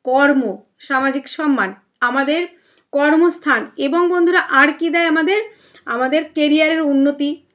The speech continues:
দায়িত্ব, এইগুলো কিন্তু কর্মক্ষেত্র, কর্মক্ষেত্র, সামাজিক সম্মান এবং কর্মস্থানে পদমর্যাদা বৃদ্ধি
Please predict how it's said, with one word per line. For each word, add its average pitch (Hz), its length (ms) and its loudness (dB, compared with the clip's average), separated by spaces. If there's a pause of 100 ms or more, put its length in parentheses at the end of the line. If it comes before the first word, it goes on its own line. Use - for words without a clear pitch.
(180)
দায়িত্ব, 269 760 2 (160)
এইগুলো 320 420 -2
কিন্তু 311 220 -6
কর্মক্ষেত্র, 285 840 -6
কর্মক্ষেত্র, 269 800 0
সামাজিক 269 460 -2
সম্মান 254 560 -4 (320)
এবং 254 480 -2 (340)
কর্মস্থানে 277 600 0
পদমর্যাদা 285 680 0
বৃদ্ধি 262 540 -10